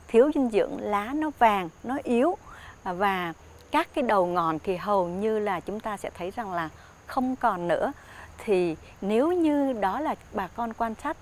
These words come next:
trên cái cây, còn nếu như chúng ta quan sát ở cái vùng hề rễ của cây hồ tiêu, ở cái phần gọi là mép tán cây hồ tiêu, thì khi bà con bới lên ở cái vùng rễ tơ thì bà con sẽ thấy các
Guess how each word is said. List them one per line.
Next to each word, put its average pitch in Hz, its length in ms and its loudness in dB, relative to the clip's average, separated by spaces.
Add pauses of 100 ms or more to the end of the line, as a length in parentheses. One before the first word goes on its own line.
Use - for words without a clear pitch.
trên 240 220 0
cái 254 300 -6 (160)
cây, 254 200 6 (280)
còn 185 220 -2
nếu 202 180 2
như 277 160 2
chúng 247 200 -8
ta 240 280 -10
quan 247 180 -8
sát - 260 -10
ở - 240 -6
cái 262 100 -6
vùng 202 320 -2 (300)
hề 185 260 0
rễ 160 380 2
của - 220 -4
cây 226 160 -4
hồ 208 240 -2
tiêu, 208 300 2
ở - 120 0 (260)
cái 208 400 -4
phần 175 380 -4 (320)
gọi 185 200 0
là 170 120 0
mép 208 340 -2
tán 220 200 -2
cây 240 140 -2
hồ 220 160 0
tiêu, 240 300 6 (340)
thì 208 80 0
khi 262 360 -4
bà 196 120 -4
con 214 320 -6
bới 202 180 2
lên 240 260 -2
ở - 220 -4
cái 240 100 -6
vùng 214 220 2
rễ 175 200 0
tơ 226 220 2 (320)
thì 208 100 4
bà 170 220 -2
con 196 260 -2
sẽ - 220 -8
thấy 180 200 0
các 262 220 -8